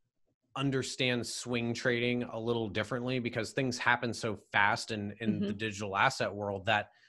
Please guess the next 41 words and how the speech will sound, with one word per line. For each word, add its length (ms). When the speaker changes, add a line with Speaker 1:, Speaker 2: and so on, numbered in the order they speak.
Speaker 1:
when 140
somebody 280
hears 300
swing 260
trade, 380
they 120
say, 320
"Oh 360
yeah, 340
well, 200
I'm 180
only, 260
I'm 200
gonna 160
have 240
that 180
trade 280
open 260
for 100
no 220
more 240
than 160
a 40
day 220
or 140
two." 260
And 120
that's 200
a 40
swing 460
trade 340
for 120
them, 200
um, 360
maybe 320
a 60
week. 460
And 420
that's 320
definitely, 640
that, 300